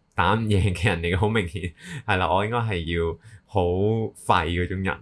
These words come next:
啦，所以我就唔會去打交咁樣。咁所以呢樣嘢其實學呢係好違反我嘅一個人性嘅，我自己覺得。咁但係呢，去到後尾啦，就，我就冇跟嗰個，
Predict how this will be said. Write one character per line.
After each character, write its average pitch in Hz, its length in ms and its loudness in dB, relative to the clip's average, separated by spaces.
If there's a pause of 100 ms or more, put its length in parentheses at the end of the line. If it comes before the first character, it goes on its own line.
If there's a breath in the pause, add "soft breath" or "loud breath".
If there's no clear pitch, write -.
啦， 95 200 -8
所 95 160 0
以 101 160 -4
我 82 160 -2
就 73 100 -8
唔 80 480 -8
會 95 100 -4
去 95 80 0
打 - 260 -4
交 90 260 -6
咁 - 120 -12
樣。 107 200 -18 (480 loud breath)
咁 143 100 -6
所 180 120 2
以 175 40 0
呢 180 60 -4
樣 165 280 4
嘢 92 200 -2
其 107 80 -6
實 90 60 -4
學 92 440 -4
呢 135 100 -2
係 104 180 0
好 87 140 0
違 113 420 -2
反 80 320 -4
我 92 200 -2
嘅 - 140 -12
一 87 160 -8
個 80 440 -6
人 80 300 0
性 82 320 -6
嘅， 85 140 -6
我 87 80 -8
自 82 100 -14
己 90 120 -6
覺 85 140 -10
得。 90 200 -10 (640 loud breath)
咁 165 80 -6
但 147 220 4
係 - 0 -
呢， 131 180 2
去 117 60 4
到 104 100 0
後 98 180 0
尾 107 200 0
啦， 107 160 -2
就， 92 220 -2
我 - 120 -2
就 90 120 -2
冇 85 320 0
跟 101 340 -2
嗰 87 160 -4
個， 87 300 -4